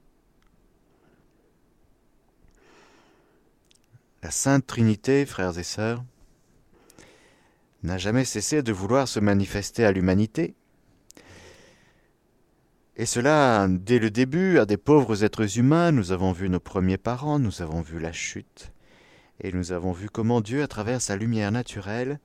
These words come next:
une lumière naturelle, vient rejoindre le cœur de tout homme, en l'inclinant vers le bien. Puis,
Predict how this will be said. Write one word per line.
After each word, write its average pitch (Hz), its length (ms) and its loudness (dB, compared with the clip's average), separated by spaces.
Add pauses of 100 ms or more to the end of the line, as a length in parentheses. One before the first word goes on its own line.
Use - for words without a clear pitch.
(1080)
une 90 160 -2
lumière 92 320 -2
naturelle, 101 720 -8 (380)
vient 87 480 -6
rejoindre 90 580 -6
le 80 80 -10 (140)
cœur 85 240 -10
de 80 80 -12
tout - 340 -18
homme, 78 300 -10 (1300)
en 90 180 -6
l'inclinant 92 720 -6
vers 85 240 -10
le 80 80 -10
bien. 76 400 -12 (2000)
Puis, 202 480 0